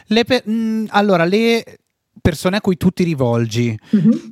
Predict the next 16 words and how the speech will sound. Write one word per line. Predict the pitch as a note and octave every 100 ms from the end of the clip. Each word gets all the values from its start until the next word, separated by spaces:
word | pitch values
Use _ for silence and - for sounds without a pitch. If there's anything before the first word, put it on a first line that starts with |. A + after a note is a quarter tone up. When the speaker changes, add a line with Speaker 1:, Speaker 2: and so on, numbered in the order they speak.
| E3+
Speaker 1:
vogliono | C3 D#3 F3 F3
avvicinarsi | E3 - D#3 C#3 F3
al | E3
mondo | D3+ D3+
dell'arte, | D#3+ D3 B2+ B2 - D#3+
vogliono | C3+ B2+ D3 D3+ D3+ D#3
iniziare | D3 C3+ - C3 C#3+
a | C3+
seguirla, | A#2 C3+ A#2 A#2+ B2 C#3
a |
frequentarla. | C3+ D3 - C3 - A#2 A2+ A#2+ B2 B2+
Speaker 2:
Mhm. | -
Speaker 1:
Ci-, | F3 -
le | E3 E3+
occasioni | G#3 - G3 C#3 C3 B2 B2+ B2
per | C3 C#3+